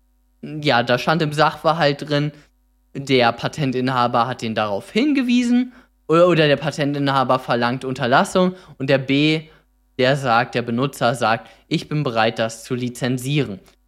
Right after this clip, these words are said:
So, und in diesem Fall liegt ganz klar dann ein Missbrauch vor, weil der Patentinhaber den auf Unterlassung verklägt, ver-, äh, verklagt, <laughs> ohne ein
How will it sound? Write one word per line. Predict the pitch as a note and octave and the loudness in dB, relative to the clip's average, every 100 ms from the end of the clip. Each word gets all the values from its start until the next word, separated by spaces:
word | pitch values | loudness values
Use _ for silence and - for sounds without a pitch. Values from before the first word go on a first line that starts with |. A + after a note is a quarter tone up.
| _ | _
So, | D#3+ E3+ B2 - - _ _ | 0 2 2 -4 -20 _ _
und | D3+ D3+ D3 - _ - | 0 0 -2 -12 _ -6
in | D#3+ | -2
diesem | F#3+ D#4+ D4+ C4 | 0 0 0 -2
Fall | D3 C#3 G#3+ C#4 - _ _ _ _ | 0 2 0 -2 -10 _ _ _ _
liegt | D#3 A#3 B3 - | 0 0 0 0
ganz | F3+ G#3 - | 0 0 -6
klar | - G3+ G#3 | 0 2 2
dann | F3+ F3+ | 2 0
ein | C#3+ D3+ | -2 0
Missbrauch | A3+ F4+ - C#3+ C3+ | 0 0 -2 0 0
vor, | - B2+ C#3+ B3+ - - _ _ | -2 2 2 2 -4 -20 _ _
weil | C3+ F#3+ | 2 4
der | A3+ | 2
Patentinhaber | - E3 - C3 D#3+ F3 F3+ F#3 G#3 C4 - - - | -2 -4 -4 -6 -4 -2 0 2 2 -2 -4 -18 -4
den | D#3+ C#3+ | 0 2
auf | C#3 - | 2 0
Unterlassung | D#3+ - C3+ C#3+ - A#3+ | -8 -2 2 2 2 -2
verklägt, | - C#3+ - C#3 F3+ - - _ | -2 -2 0 0 0 -8 -20 _
ver-, | C#3+ C#3 - | -2 0 0
äh, | B2+ | -4
verklagt, | - - - B2 F3 - - - _ - | -6 -10 0 2 2 -4 -18 -20 _ -4
<laughs> | B2 - - F#3+ - | -4 -6 -16 -16 0
ohne | E3 A3 A3+ B3+ B3+ - - | 4 6 6 4 0 -10 -6
ein | C3+ D#3 D#3+ | -2 0 0